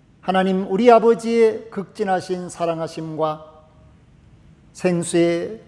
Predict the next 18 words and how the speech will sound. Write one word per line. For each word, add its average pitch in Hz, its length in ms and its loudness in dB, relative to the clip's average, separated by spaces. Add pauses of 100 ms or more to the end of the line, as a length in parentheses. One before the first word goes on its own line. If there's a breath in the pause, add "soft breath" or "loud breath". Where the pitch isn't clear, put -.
(140)
근원이신 160 640 0
예수 220 360 0
그리스도로 220 440 2
말미암아 190 720 2 (480)
생명 185 460 -2
얻는 170 360 -6
구원의 226 560 4
역사를 208 420 0
일으키시고 - 800 -8 (1080)
의와 196 440 6
평강과 208 520 0
희락을 233 540 2
누릴 214 240 -2
수 214 120 -6
있도록 190 840 -2 (100)
하나님 175 420 -4
나라를 165 680 2
선물하시는 185 840 -4